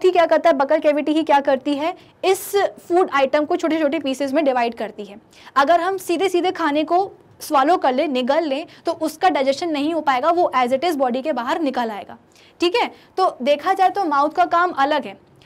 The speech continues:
और स्मॉल इंटेस्टाइन क्या कर रहा है? अलग चीज़ कर रहा है, वो प्रॉपरली डाइजेस्ट कर रहा है, चीज़ों को अब्जॉर्ब कर रहा है, लेकिन है तो ये सभी एक ही सिस्टम के पार्ट। क्यों है ये एक ही सिस्टम के पार्ट? क्योंकि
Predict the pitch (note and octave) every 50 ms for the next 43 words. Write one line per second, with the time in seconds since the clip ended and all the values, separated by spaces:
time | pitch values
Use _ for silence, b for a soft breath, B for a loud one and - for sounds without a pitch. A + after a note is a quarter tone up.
0 | b b - C#4 C#4+ E4 G4+ G4+ - - D#4+ D#4 E4 F4 F4+ E4+ E4+ F4+ F#4+ F#4
1 | G4 F4+ E4+ F4 F4+ F4 E4+ F4 E4 E4+ E4+ F4+ - D4 D4+ E4 E4+ E4 - E4
2 | E4 D#4+ - C#4 A#3+ A3+ A3 G3+ G3+ G#3+ B3+ D4+ D4 D#4+ D4+ D4+ D4+ E4 E4+ E4+
3 | E4+ F#4+ F4+ C4 C4+ C4 B3+ B3 D#4 F4 E4+ - - D#4+ D#4 D#4+ D#4+ E4+ D#4 D4+
4 | C#4+ D4 D#4+ D4+ F4+ D#4+ - C4 A3+ A3 C4 B3+ C4 C4 A#3+ A3 G3+ - - B
5 | B B B B C4+ D4 D4+ E4 E4 D4 B3+ D4 D4+ D#4 D#4+ F4+ F4 F4 F4 F4
6 | E4 D4+ C#4 E4+ F#4 F#4+ F#4+ B B B B _ - D#4+ F4+ F4+ G4 G4 G4 F#4+
7 | F4 - E4+ D4+ D4 B3+ C4 A3+ A#3 G#3+ A3 - _ - F4 F#4+ G4 G4 F#4+ F#4+
8 | F#4+ E4+ D4 D#4+ D#4 F4+ F#4 F4+ D#4 D#4 F4 E4 D#4 E4+ E4+ E4+ D#4+ D4+ F4 F#4+
9 | - - D#4+ D4+ D#4 F4 F#4 G4+ A4